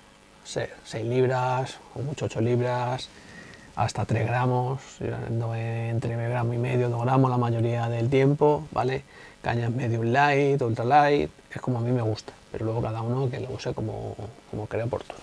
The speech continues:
¿vale? Siempre vamos a usar lombrices de este tipo, ¿vale?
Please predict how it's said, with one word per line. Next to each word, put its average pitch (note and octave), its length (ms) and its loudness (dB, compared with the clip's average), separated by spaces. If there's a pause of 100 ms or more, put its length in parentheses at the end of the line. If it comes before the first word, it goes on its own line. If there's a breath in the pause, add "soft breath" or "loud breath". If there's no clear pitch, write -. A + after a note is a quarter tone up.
¿vale? C3 180 -4 (1080 loud breath)
Siempre D#3 300 4
vamos D#3+ 260 6
a C#3 60 2
usar D#3 340 4 (500 loud breath)
lombrices A#2+ 400 -2
de C3+ 80 0
este - 200 -4
tipo, - 260 -14 (220)
¿vale? - 200 -6